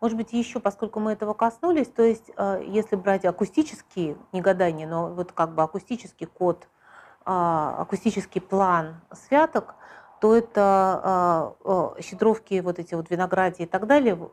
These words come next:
обходные песни, ритуальные, которые, э, все имеют определенную, как бы, конструкцию. Есть, а, рефрены, да, ритуальные, которые, эти песни никогда к-, вне святок никто не поет.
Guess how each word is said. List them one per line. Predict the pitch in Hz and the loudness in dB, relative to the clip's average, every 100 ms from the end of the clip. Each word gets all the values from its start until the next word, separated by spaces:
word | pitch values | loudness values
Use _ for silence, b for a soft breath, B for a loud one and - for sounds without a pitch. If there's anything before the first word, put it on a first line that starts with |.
| - | -8
обходные | 170 - 208 208 180 151 | -4 0 2 2 0 -4
песни, | 247 269 - 180 165 | -4 -4 -6 -10 -4
ритуальные, | 175 175 185 165 156 151 139 B B B B B B - | -4 0 2 2 -2 -8 -10 B B B B B B -2
которые, | 214 214 254 233 208 202 - | -2 2 2 4 4 2 -4
э, | - 180 175 170 | -4 0 -2 -4
все | - - 226 254 277 | -20 -10 -2 -2 0
имеют | 196 202 226 214 | -2 0 0 0
определенную, | 190 180 185 220 220 196 | -4 -4 2 4 4 0
как | - 190 | -6 -8
бы, | 180 196 190 - _ | 0 0 0 -6 _
конструкцию. | - 190 - 214 202 _ 165 143 - B B B | -4 -4 -4 -8 -8 _ -10 -10 -14 B B B
Есть, | 185 202 233 - - - | 0 4 4 2 -12 -6
а, | 190 185 175 | 2 4 4
рефрены, | 185 196 240 277 330 254 147 - _ _ _ _ _ _ | 2 0 0 2 4 2 0 -8 _ _ _ _ _ _
да, | - 185 214 - | -4 -2 -2 -2
ритуальные, | 190 - 190 180 156 156 139 - | -4 2 4 4 2 -6 -8 -6
которые, | - 170 240 233 B B | -4 2 0 0 B B
эти | 247 240 | 0 2
песни | 277 311 254 | 0 2 6
никогда | 240 240 240 233 240 240 | 6 6 4 2 2 2
к-, | - - | -2 -16
вне | 170 190 247 294 320 247 | -2 6 8 8 6 4
святок | - 214 165 - - | 4 2 2 0 -12
никто | 175 233 | -6 -2
не | 233 | 0
поет. | 233 214 180 120 | 0 0 -2 -8